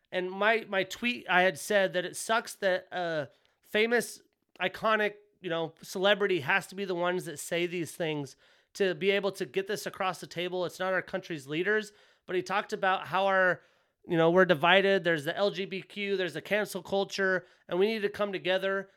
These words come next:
Uh, we need to work together. And he has an amazing story, is a great comedy special. He said this is gonna be the last one for a long time.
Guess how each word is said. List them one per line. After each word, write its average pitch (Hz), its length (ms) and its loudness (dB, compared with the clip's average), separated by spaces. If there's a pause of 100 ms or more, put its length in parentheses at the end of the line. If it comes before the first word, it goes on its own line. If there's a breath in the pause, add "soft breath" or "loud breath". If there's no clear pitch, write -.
(140 soft breath)
Uh, 156 200 -2
we 170 100 -4
need 196 160 2
to 185 100 -2
work 185 220 -2
together. 170 560 -4 (200 soft breath)
And 156 120 -8
he 190 100 0
has 196 200 2
an 175 80 -2
amazing 180 460 -2
story, 180 460 -4
is 156 180 -8
a 147 40 -8
great 180 260 -2
comedy 175 380 -4
special. 170 600 -6 (180 soft breath)
He 156 80 -10
said 185 180 -4
this 185 180 -4
is 160 100 -12
gonna 185 180 -2
be 180 80 -2
the 170 100 -4
last 165 340 -2
one 175 200 -2
for - 140 -6
a 160 80 -2
long 151 200 -2
time. 208 440 -2